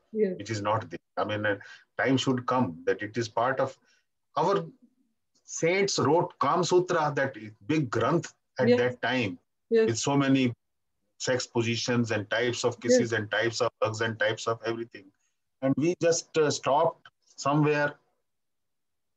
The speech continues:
Speaker 2: It should have been percolated down to the society so
Speaker 1: Yes.
Speaker 2: that, uh,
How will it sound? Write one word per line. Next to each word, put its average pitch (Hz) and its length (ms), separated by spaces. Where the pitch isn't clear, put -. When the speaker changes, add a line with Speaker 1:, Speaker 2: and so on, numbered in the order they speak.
Speaker 2:
It 117 120
should 143 160
have 151 120
been 147 140
percolated 143 600
down 143 400
to 127 60
the 131 100
society 120 720
so 220 120
Speaker 1:
Yes. - 80
Speaker 2:
that, 131 220
uh, 117 140